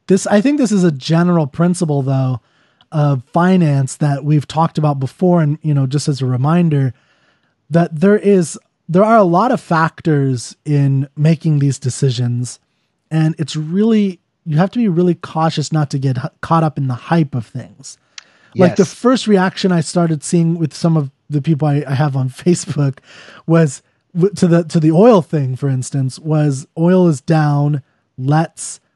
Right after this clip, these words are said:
Speaker 1: buy oil." Right. And it's
Speaker 2: Yeah.
Speaker 1: like, well, hold on a second. It's more complicated than that, 'cause we're talking about futures and, you know, do you know what a future is and, and what the, how that works? Because it's not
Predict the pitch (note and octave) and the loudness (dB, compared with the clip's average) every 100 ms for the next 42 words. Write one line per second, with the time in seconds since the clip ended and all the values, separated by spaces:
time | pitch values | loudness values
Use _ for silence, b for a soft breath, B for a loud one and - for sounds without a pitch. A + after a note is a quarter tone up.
0 | _ C3 A#2+ D#3 D3+ D3+ D3 D3+ A3 D#3 | _ -14 -2 0 2 2 0 4 4 4
1 | B2 _ _ C#3+ D3 D#3 - E3+ E3+ F3+ | -2 _ _ -4 -2 -2 0 0 2 0
2 | E3 F#3 F3 A3 B3+ F3+ D3+ D#3 - D3+ | 0 0 2 2 2 2 0 -2 -2 -2
3 | D3 E3 - D3+ E3+ F#3+ F#3 G#3 C4+ B3 | -2 -6 -6 -2 2 2 0 -2 -2 0
4 | F3+ D#3 D3 D3 D3+ C#3+ C#3 C#3 D#3+ C#3 | 0 0 0 0 -2 -2 -4 -2 -2 -4
5 | C#3 B2+ - G3 G#3 F3+ F#3+ F3+ E3+ D3 | -6 -10 -8 -2 0 0 0 2 0 -2
6 | C3 b b b D3+ D#3 C3+ D3+ D#3 C#3 | -6 b b b 0 2 2 2 2 0
7 | - F3 G3 - F#3 D3 F3 A#3+ C4 B3 | -2 0 2 2 0 0 2 4 2 0
8 | E3 D3+ D3+ D3 D3+ - C#3+ E3 D3+ C#3 | -4 -4 -4 -2 -2 -2 -2 -2 -4 -6
9 | F#3 C4 - - E3 D#3+ C#3 - D3 D3+ | -4 -4 -6 -8 -2 -2 -4 -4 -4 -4
10 | D3+ | -6